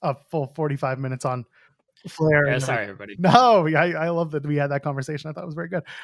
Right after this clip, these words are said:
Speaker 1: Uh, that's kinda what this show is. It's, it's tangents and, and rantings. Uh, yeah, so M J F is the World Heavyweight Champion. You don't know that because he doesn't have the belt. Um, yeah, nobody, nobody's important. None of the, none of the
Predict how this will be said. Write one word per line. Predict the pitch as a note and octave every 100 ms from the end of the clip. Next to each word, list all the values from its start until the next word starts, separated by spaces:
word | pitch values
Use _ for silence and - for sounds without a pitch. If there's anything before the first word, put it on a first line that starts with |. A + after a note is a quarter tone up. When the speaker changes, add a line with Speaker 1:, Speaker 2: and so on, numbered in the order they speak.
| -
Speaker 1:
Uh, | D3+ C#3+
that's | C#3+ C#3+
kinda | E3+ D#3+
what | D#3 D#3
this | D#3
show | - D3+
is. | D#3 D3 B2
It's, | B2 -
it's | D#3 -
tangents | D#3 D3 C3+ C3 C#3
and, | B2+ C#3+
and | B2+
rantings. | C3 C#3 D3 D3 - - - -
Uh, | D#3 D#3 E3
yeah, | F#3 C#4 D4 D3+
so | - - G3+ G3 G3 - _ _ _ _ _ _ _ _ -
M | G#3
J | G#3+ G#3
F | G3 - - -
is | - F#3 F3+ D#3+ C#3+
the | E3+ D#3+ D3+ D3 D3+ - E3+ _ F3
World | D#3+ D#3
Heavyweight | D#3 C#3+ C#3+
Champion. | C#3 C#3+ C3 E3+
You | G3
don't | C3+ B2+
know | B2+
that | B2+ C#3
because | C3 B2+
he |
doesn't | B2+ A#2+ A#2+
have | B2
the | B2
belt. | B2 C3+ - _ _ _ -
Um, | C3+ C3 B2+ B2 B2 _ _ _ _ _ _ _ _ _ _ _ _ D3
yeah, | D#3
nobody, | D#3 F#3 F#3
nobody's | E3+ D3 D#3+ D#3
important. | D#3 C3 D#3+ C#3 - - -
None | D#3
of | F#3+
the, | G3
none | E3+ F#3+
of |
the | F3+